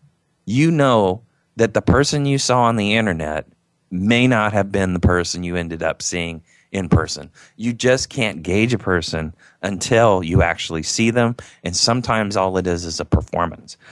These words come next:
So once again, this is a very important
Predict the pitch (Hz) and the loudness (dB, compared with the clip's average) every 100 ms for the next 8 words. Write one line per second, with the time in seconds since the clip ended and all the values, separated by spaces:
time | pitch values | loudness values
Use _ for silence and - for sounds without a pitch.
0 | - - 127 160 226 147 113 92 139 175 | -20 -6 -2 2 2 0 -2 0 0 0
1 | 151 117 101 92 _ _ _ _ 110 143 | 2 2 2 0 _ _ _ _ 0 4
2 | 180 123 101 107 78 92 | 6 4 4 0 0 -4